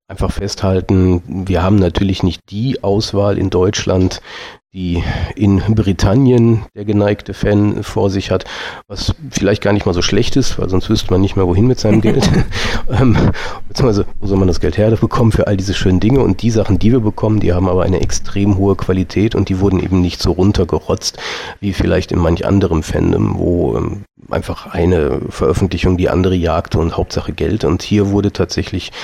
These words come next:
meiner Meinung nach auf jeden Fall in jede Veröffentlichung Gehirnschmalz investiert und, ähm, ich will nicht behaupten, mit Liebe veröffentlicht, aber schlussendlich, ähm, ha-, merkt man, da sind Menschen beteiligt, die genau das so veröffentlichen wollen, wie sie es tun.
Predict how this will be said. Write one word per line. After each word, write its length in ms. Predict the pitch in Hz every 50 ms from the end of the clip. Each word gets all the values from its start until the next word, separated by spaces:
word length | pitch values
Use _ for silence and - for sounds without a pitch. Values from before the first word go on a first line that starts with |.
| - - - - - - - _
meiner 380 | - 92 92 92 107 117 127 120
Meinung 340 | 110 104 104 107 110 107 101
nach 160 | 101 104 95
auf 120 | 95 -
jeden 240 | - - 90 90 92
Fall 280 | - - 92 92 98 98
in 160 | - 95 95
jede 340 | 90 85 92 95 98 113 101
Veröffentlichung 920 | - - - - 87 - 101 92 - - 92 - - 98 90 92 92 92
Gehirnschmalz 800 | 90 90 85 92 98 104 107 95 - - 90 87 87 85 - -
investiert 720 | - 90 87 87 85 - - - - 82 85 92 107 - -
und, 380 | - 87 85 85 87 - - -
ähm, 300 | - - - - 85 85 - _
ich 140 | - - -
will 80 | 95
nicht 160 | 92 90 - -
behaupten, 380 | - - 92 87 - - 82
mit 140 | 78 - -
Liebe 300 | - 98 117 120 110 117
veröffentlicht, 680 | - - - - 110 - - 104 - - 95 92 - -
aber 260 | - 87 92 87 - - - - - - - - -
schlussendlich, 680 | - 107 - - 67 92 - - 90 85 - - -
ähm, 220 | 80 73 - - - -
ha-, 180 | - - - - - -
merkt 340 | - - 98 95 101 - -
man, 180 | 110 101 92 90
da 100 | 87 80
sind 200 | 82 87 78 80
Menschen 540 | 80 82 92 104 - - 92 92 92 95 - -
beteiligt, 760 | - 98 98 98 90 - - 92 85 92 95 92 85 - - -
die 180 | 90 85 - - -
genau 300 | 87 87 87 85 92 87
das 260 | 85 85 85 - -
so 160 | - 90 92
veröffentlichen 760 | - - - - 85 - - 90 - - 82 - - 85 82
wollen, 300 | 85 82 82 85 82 80
wie 140 | 78 80 78
sie 100 | 76 113
es 160 | - - -
tun. 320 | - - - - - 113